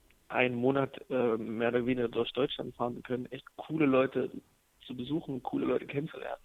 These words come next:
und einfach Filme zeigen zu können, die wir irgendwie wichtig finden und die geil sind. Und das ist halt wie so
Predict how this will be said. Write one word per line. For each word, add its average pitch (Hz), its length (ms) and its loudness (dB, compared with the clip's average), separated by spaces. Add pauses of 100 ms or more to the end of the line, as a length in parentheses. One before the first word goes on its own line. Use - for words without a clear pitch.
und 127 280 -8
einfach 127 320 -8 (100)
Filme 151 260 0
zeigen 120 280 -2
zu 117 80 -8
können, 127 340 -4 (960)
die 120 160 -2
wir 120 100 6
irgendwie 117 240 2
wichtig - 340 0
finden 127 280 0
und - 280 -4
die 117 140 -4
geil 143 380 4
sind. 131 240 0
Und - 180 -4
das 120 120 -2
ist 120 160 -8
halt 123 280 0
wie 123 120 -4
so 120 160 -10